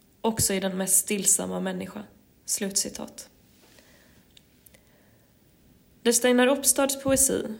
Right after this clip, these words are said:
minner om den klara blick och det öppna ansikte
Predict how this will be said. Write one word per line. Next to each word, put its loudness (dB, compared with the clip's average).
minner 4
om 2
den 0
klara 0
blick -6
och -2
det 2
öppna 2
ansikte -4